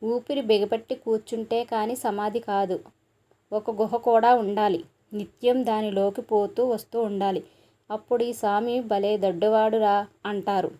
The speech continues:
నేను, ఈ భక్తులు ఈ కార్యక్రమం అంతా పెట్టుకుని ఎప్పుడూ మాట్లాడుతూ ఉంటే, "ఇదేమి స్వామిరా?" అని వారి సందేహం. పాపం ఏం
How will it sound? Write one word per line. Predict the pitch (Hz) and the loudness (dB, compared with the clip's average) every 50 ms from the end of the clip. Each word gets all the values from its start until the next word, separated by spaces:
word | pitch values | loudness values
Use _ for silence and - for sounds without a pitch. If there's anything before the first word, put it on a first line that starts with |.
| _ _ _ _ _ _ _ _ _ - 220 | _ _ _ _ _ _ _ _ _ -10 -6
నేను, | 220 226 226 240 247 254 262 262 269 262 262 254 - - | -4 -2 0 0 0 2 2 2 2 0 -2 -6 -10 -8
ఈ | 202 220 226 | -4 -4 -2
భక్తులు | 202 196 190 190 - - - 202 208 226 254 | -2 -2 -4 -4 -6 -10 -6 0 0 2 2
ఈ | 269 254 | 0 -2
కార్యక్రమం | - 247 226 208 208 220 - 220 214 214 214 214 220 190 160 - - | -2 0 0 0 0 -2 -4 -2 -2 -2 -2 -4 -4 -6 -8 -8 -6
అంతా | 190 196 190 185 214 226 | -6 -6 -4 -2 -2 -2
పెట్టుకుని | 226 - 220 - - 180 - 214 226 262 311 330 330 - - _ _ _ _ _ - | 0 -2 -4 -6 -6 -6 -6 -4 -2 0 0 0 -2 -4 -14 _ _ _ _ _ -8
ఎప్పుడూ | 208 208 - _ - 214 220 240 262 | -8 -8 -10 _ -4 -2 0 2 2
మాట్లాడుతూ | 269 262 233 220 214 - - - 220 214 202 214 - 226 233 | 0 0 -2 -4 -4 -4 -2 0 0 0 0 -2 -2 -2 -2
ఉంటే, | 226 220 208 - 226 233 269 294 294 - - _ _ _ _ - | -2 -2 -4 -6 -4 -4 -2 -2 -4 -6 -8 _ _ _ _ -14
"ఇదేమి | 202 196 175 220 226 233 240 233 | -10 -4 0 0 2 2 0 -2
స్వామిరా?" | - 247 233 226 226 226 226 220 226 220 220 220 - _ _ _ _ _ - | -2 0 0 0 0 0 0 0 0 0 0 -2 -6 _ _ _ _ _ -8
అని | 233 254 262 | -6 -2 2
వారి | 254 247 226 220 | 2 2 2 2
సందేహం. | - 233 202 185 190 196 202 196 196 190 165 160 - _ _ _ _ _ _ _ _ _ _ _ _ _ _ _ _ _ _ - | 0 -2 -2 0 0 0 0 0 0 -4 -4 -4 -6 _ _ _ _ _ _ _ _ _ _ _ _ _ _ _ _ _ _ -4
పాపం | 240 226 220 - 233 226 - - 214 | -2 -2 0 0 -2 -2 -4 -4 -6
ఏం | 196 202 202 | -4 -4 -2